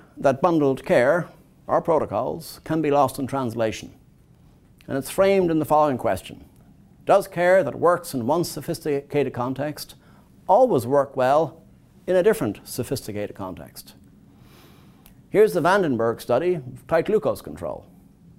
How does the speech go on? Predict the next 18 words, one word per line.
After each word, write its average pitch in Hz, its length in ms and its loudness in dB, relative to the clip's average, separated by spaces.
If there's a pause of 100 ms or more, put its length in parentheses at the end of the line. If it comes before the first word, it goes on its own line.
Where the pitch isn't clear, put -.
(160)
You - 60 -20
can 95 140 -8
see 156 240 0
here 165 240 4
one-third 208 640 2
fewer 208 300 2
deaths - 580 -2 (380)
in 123 120 -6
a 120 40 -6
predominantly 147 800 0
cardiovascular 131 600 -2
surgical 117 540 -4
adult 117 360 -2
population, 135 720 -6 (640)
non-blinded 127 760 0 (640)
study. - 360 -2 (800)
This 156 240 2
is 127 540 -2